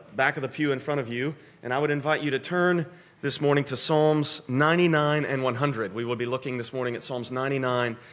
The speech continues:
and one hundred. And while you turn there, I, I would like to just tell you a, a little bit about, um, something I read this week, uh, called a redshift. I don't know if you've ever heard of this. I'd never heard of this before.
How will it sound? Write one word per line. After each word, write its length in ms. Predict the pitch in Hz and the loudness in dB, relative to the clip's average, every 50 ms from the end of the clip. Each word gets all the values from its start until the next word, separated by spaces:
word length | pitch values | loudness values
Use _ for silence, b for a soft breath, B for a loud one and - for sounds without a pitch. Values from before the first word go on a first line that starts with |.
| B B B B B B - | B B B B B B -4
and 240 | - 113 120 117 104 | -2 0 0 0 0
one 140 | 113 113 | 0 -2
hundred. 460 | 104 98 127 131 123 101 101 87 80 - - - - _ - _ _ _ _ _ _ _ - - - _ _ _ B B B B B B B B B B | 0 0 -2 -2 0 0 -4 -4 -4 -8 -20 -20 -20 _ -20 _ _ _ _ _ _ _ -20 -20 -20 _ _ _ B B B B B B B B B B
And 160 | - 139 139 131 | 0 2 2 4
while 280 | 143 170 214 247 233 | 2 4 4 4 2
you 160 | 190 151 143 | 2 0 -2
turn 380 | 120 - - - 220 220 208 196 | -2 -2 -4 0 2 4 4 4
there, 520 | 151 123 110 101 101 104 113 135 156 143 - - - b b b b b b b b b b b b _ - _ _ _ _ - - - - - | 4 2 2 2 4 4 4 4 2 -2 -10 -18 -20 b b b b b b b b b b b b _ -20 _ _ _ _ -20 -20 -16 -4 -4
I, 120 | 131 - - - | -4 -4 -4 -6
I 120 | - 143 147 | -4 -2 0
would 120 | 143 139 | 0 2
like 220 | 156 180 208 208 208 | 4 4 4 2 2
to 220 | - 156 135 123 - - - - - - - - - | 2 2 2 2 0 -6 -18 -20 -20 -20 -20 -20 -16
just 220 | - 175 - - | -14 -14 -12 -4
tell 100 | - 156 | 0 0
you 180 | 165 147 139 123 | 2 2 2 0
a, 40 | - - - - - - _ _ _ _ _ _ _ _ | 0 -4 -16 -20 -20 -20 _ _ _ _ _ _ _ _
a 40 | 113 | -4
little 220 | 117 156 180 160 | -2 2 2 2
bit 280 | 127 117 127 120 127 131 - | 2 4 4 4 4 2 0
about, 420 | 123 120 113 131 131 131 131 127 - - - - | -6 -2 0 2 2 2 0 -2 -4 -14 -12 -6
um, 240 | - 120 117 110 107 | -2 0 0 0 -2
something 320 | 101 - 156 143 147 135 | -2 -4 -4 -2 0 0
I 60 | 127 117 | 0 2
read 220 | 113 131 147 135 | 4 2 2 2
this 180 | 123 117 - - | 0 -6 -4 -2
week, 360 | 123 123 143 160 - - B B B B B B B B B B B B B B _ - | 0 0 0 0 -4 -12 B B B B B B B B B B B B B B _ -2
uh, 180 | 120 120 120 | 0 0 0
called 300 | - - - 160 160 147 | 0 0 0 0 2 2
a 40 | 131 | 2
redshift. 840 | 120 113 117 160 202 180 139 - - 127 101 78 - - - - - | 0 2 2 2 2 0 -2 -6 -4 -4 -4 -4 -6 -12 -16 -10 -6
I 60 | 131 | -4
don't 120 | 151 139 | -4 -2
know 80 | 113 143 | -2 -2
if 100 | 127 120 | -2 -2
you've 120 | 135 123 | -2 -2
ever 160 | 131 123 117 113 | -2 -2 -2 0
heard 120 | 135 156 | 0 0
of 120 | 139 101 | 0 0
this. 240 | 104 104 113 113 - | 0 -2 -2 -2 -2
I'd 180 | 135 135 143 139 | 0 0 0 2
never 240 | 139 147 143 135 117 | 0 -2 -2 -2 -2
heard 160 | 123 143 139 | 0 0 0
of 100 | 123 107 | 0 0
this 220 | 123 120 - - | -2 -2 -2 -6
before. 600 | - - 113 107 - 123 117 113 123 143 156 147 | -10 -8 -8 -8 -4 -2 0 2 2 2 2 0